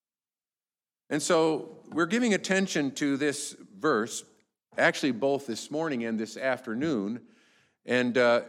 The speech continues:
if we were to do so under a broader theme that embraces both of these messages, they both have to do with weakness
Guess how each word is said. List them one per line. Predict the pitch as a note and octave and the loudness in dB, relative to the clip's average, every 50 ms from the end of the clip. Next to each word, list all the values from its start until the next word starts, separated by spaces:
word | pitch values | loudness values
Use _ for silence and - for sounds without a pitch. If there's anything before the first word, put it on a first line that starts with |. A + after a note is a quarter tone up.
| - - - - | -10 -20 -18 -12
if | - C3 C3 | -10 -6 0
we | - G3+ | 2 2
were | G3+ F3+ | 2 2
to | - D#3 | 2 -2
do | C3+ B2 E3+ G3 G#3 | -2 0 0 0 0
so | F3 - E3 D3 D3 | 0 0 2 2 2
under | D3 D3 C#3+ C#3 C#3 B2+ | 2 2 0 2 2 2
a | B2 | 2
broader | G2+ F2+ A#2 B2 C#3 D3+ F3+ F3+ E3+ D3 B2 | 0 -2 -2 0 2 2 2 2 2 2 0
theme | A#2 - - - F3+ F3 C#3+ A#2 A2+ A2+ | -2 -6 -6 -4 -2 0 0 0 0 0
that | A2 A2+ A2+ A2+ | 0 0 0 0
embraces | B2 A#2 A#2 G#2+ D3 D3+ D#3 D3 - C#3 B2+ G#2 | 0 -2 -2 0 0 -2 -2 -2 -4 -6 -6 -6
both | G2 G#2 D3+ F3 F3+ E3 | -4 -2 0 0 0 -2
of | D3 B2 A2 | -2 -4 -2
these | C3 B2+ A2 | -2 -4 -4
messages, | - B2 C#3+ E3 F3 - - A#2+ G2+ F2+ F#2+ F2+ F#2+ G#2+ - - - _ _ _ _ _ _ _ _ _ _ _ _ - | -2 -2 -2 -2 -2 -4 -6 -8 -8 -8 -8 -8 -10 -10 -14 -20 -20 _ _ _ _ _ _ _ _ _ _ _ _ -2
they | - E3 E3 | 2 2 2
both | D#3 E3 G3+ G#3+ A3 G#3 G#3+ | 4 4 4 4 4 2 0
have | F#3 G3 F#3 F3+ F3+ | 0 0 0 0 0
to | - | -4
do | C#3 B2+ D#3+ E3 | -2 2 2 4
with | D#3 D3+ D#3 D3 - | 4 4 2 0 -2
weakness | B2 A2+ C3+ D#3+ F#3 E3 - F3+ F#3 G3 F#3+ - - - - | -2 0 0 0 0 0 -4 -2 -2 -2 -2 -2 -6 -10 -12